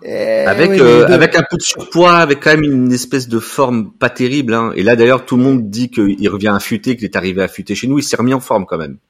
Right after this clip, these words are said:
Speaker 1: Oui, d'a-,
Speaker 2: Il,
Speaker 1: alors, il y a
Speaker 2: il
Speaker 1: la
Speaker 2: est
Speaker 1: condition
Speaker 2: pas
Speaker 1: physique.
Speaker 2: aussi
Speaker 1: Mais
Speaker 2: fit à Brive, hein.
Speaker 1: Eh, mais c'est, c'est évident que la condition physique joue beaucoup, mais il a toujours eu ce très très bon
Speaker 2: Mmh.
Speaker 1: pied. Il a un pied très
Speaker 2: Oui.
Speaker 1: très long. Il sait animer une ligne de trois quarts. J'ai un peu peur, on va pas se cacher, que Danglo, le fait que Danglo soit timide et qu'il fasse qu'expulser les ballons sans prendre d'initiative,
Speaker 2: Mmh.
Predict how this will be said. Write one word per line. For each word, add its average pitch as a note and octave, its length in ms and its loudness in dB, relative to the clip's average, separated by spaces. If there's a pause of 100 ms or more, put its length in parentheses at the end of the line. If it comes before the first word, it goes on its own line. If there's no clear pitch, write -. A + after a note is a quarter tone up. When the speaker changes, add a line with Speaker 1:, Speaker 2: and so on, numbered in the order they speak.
(180)
Speaker 1:
Oui, G#3+ 380 -4
d'a-, C3+ 140 -6
Speaker 2:
Il, - 60 -6
Speaker 1:
alors, G#2 140 -2
il - 40 -2
y - 20 -2
a C3+ 40 2
Speaker 2:
il - 20 2
Speaker 1:
la - 80 -6
Speaker 2:
est - 20 -8
Speaker 1:
condition F#3 340 -2
Speaker 2:
pas F#3+ 60 -6
Speaker 1:
physique. A3 260 0
Speaker 2:
aussi E3 280 0
Speaker 1:
Mais C3 60 -10
Speaker 2:
fit D#3 160 -2
à D3 60 4
Brive, A#2+ 240 0
hein. G#2+ 100 -4 (600)
Speaker 1:
Eh, E3+ 120 -4
mais E3+ 160 -6
c'est, F3 240 -4
c'est - 180 -6
évident E3 260 0
que - 60 -6
la D3 80 -2
condition C#3+ 340 -6
physique C3 300 -10
joue B2 100 -6
beaucoup, C#3 280 -4
mais B2 160 -4
il B2+ 80 -2
a C#3+ 80 0
toujours A3 340 0
eu A#3 80 0
ce - 140 -8
très - 240 -8
très A#2+ 220 -8
bon G#2 100 -6
Speaker 2:
Mmh. E3+ 60 -4
Speaker 1:
pied. F3+ 360 -2
Il B2 140 -2
a C#3 80 0
un D3 80 0
pied D#3+ 200 -4
très D3 200 -4
Speaker 2:
Oui. F3+ 40 -2
Speaker 1:
très B2 200 -6
long. F3 260 -4 (420)
Il C#3+ 120 -6
sait A#3 180 -2
animer F3 300 0
une C3+ 100 -2
ligne A#2+ 160 -2
de A2 80 -4
trois G2 220 -10
quarts. G3 340 -2 (240)
J'ai A2+ 220 -8
un A#3 100 0
peu A#3+ 160 -4
peur, C#3+ 320 -2
on G#2 60 -4
va G2+ 80 -6
pas A2+ 100 -8
se - 100 -18
cacher, F3 380 -6
que G#2+ 200 -8
Danglo, C#3+ 680 -2
le A2+ 80 -10
fait D#3 160 -10
que C3+ 80 -6
Danglo D3 260 -4
soit C#3 160 -6
timide C#3 300 -8
et G#2+ 40 -6
qu'il G2+ 140 -20
fasse - 160 -12
qu'expulser D#3 460 -8
les D3+ 80 -2
ballons D3 240 -4
sans B2+ 160 -10
prendre B2 200 -6
d'initiative, A#2 520 -6
Speaker 2:
Mmh. - 60 -20